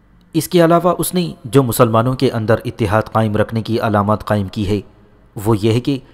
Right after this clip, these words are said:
उसके लश्कर का झंडा अब्बासी खुलफा की तरह सियाह है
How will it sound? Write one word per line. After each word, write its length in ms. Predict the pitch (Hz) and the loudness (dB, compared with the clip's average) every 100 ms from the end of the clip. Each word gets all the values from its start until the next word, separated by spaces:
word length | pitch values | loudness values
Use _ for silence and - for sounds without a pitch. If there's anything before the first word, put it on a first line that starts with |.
| _ _ | _ _
उसके 220 | 139 - | -6 -2
लश्कर 300 | 104 101 - | 0 0 -2
का 160 | 127 131 | 0 0
झंडा 360 | 101 107 107 127 | 0 0 2 0
अब्बासी 460 | 113 92 107 131 | 0 0 0 0
खुलफा 380 | 113 107 104 107 | -4 -2 0 0
की 140 | 98 | -2
तरह 300 | 110 101 98 | -4 -2 -2
सियाह 380 | 98 - 107 101 | -4 -4 -2 -2
है 240 | 78 92 | -2 -8